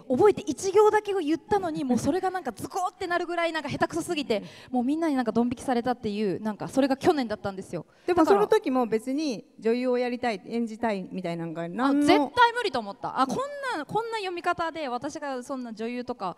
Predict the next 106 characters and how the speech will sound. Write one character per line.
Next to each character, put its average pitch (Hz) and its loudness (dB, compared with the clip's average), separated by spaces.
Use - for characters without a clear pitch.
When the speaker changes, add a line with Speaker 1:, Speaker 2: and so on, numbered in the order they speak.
Speaker 1:
あ、 214 -4
な 247 4
り 320 2
た 453 2
い 427 -4
と 269 -4
も 220 -4
思 214 -8
っ - -8
て 214 -6
な 202 -4
い 190 -4
か 175 -4
ら、 175 0
Speaker 2:
そ 220 0
う。 185 -4
Speaker 1:
な 269 6
れ 370 2
る 392 0
わ 453 4
け 359 -2
な 302 -2
い 294 -6
と 294 -6
も 254 -4
思 226 -2
わ 226 2
ん 214 -10
か 208 -8
っ - -10
た 196 -14
し。 180 -16
Speaker 2:
そ - 0
れ 523 6
が 359 4
な 262 6
ん 285 4
で、 370 -2
な-、 208 -8
な 202 -2
ろ 196 -2
う 190 -6
と 185 -6
思 175 -4
っ 165 -10
た？ - -16
や - -18
っ - -20
た。 185 -4
Speaker 1:
い - -4
や、 320 4
だ 403 6
か 440 4
ら 285 2
結 320 -6
局 415 -4
玉 381 2
ね 622 0
ぎ 480 -4
の 285 0
皮 302 -4
み 294 -10
た 254 -2
い 226 -4
な 214 -6
も 240 -2
ん - -2
だ 226 -4
と 220 -8
思 208 -6
っ 214 -10
て 202 -10
て、 196 -4
Speaker 2:
う - -
ん。 190 -4
Speaker 1:
な 339 -4
ん - -8
か - -8
ど 269 -2
ん 640 0
ど 415 2
ん 269 -2
向 254 -4
け 285 -4
て - -8
く 320 -12
る 254 -10
と、 214 -6
ど 190 -2
ん 494 -10
ど 339 -6
ん 262 -6
な 262 -8
ん 269 -8
か - -16
知 - -12
ら 311 -4
な 466 -6
い - -6
自 403 -8
分 403 -12
が 381 -6
出 403 -6
て 359 -8
き - -16
て、 226 -8